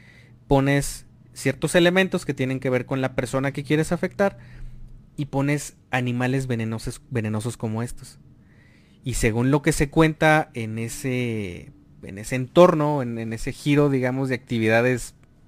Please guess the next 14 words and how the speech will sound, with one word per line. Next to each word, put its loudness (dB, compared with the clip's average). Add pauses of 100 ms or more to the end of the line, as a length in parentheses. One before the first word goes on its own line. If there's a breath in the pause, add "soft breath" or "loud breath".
(280)
pues, -16
de -4
brujería, 6
mágicas, 0 (720 loud breath)
es 0
que, 0
pues, 2
la 2
persona -2
finalmente -2
termina, -4 (120)
pues, 0
muerta -2
por -4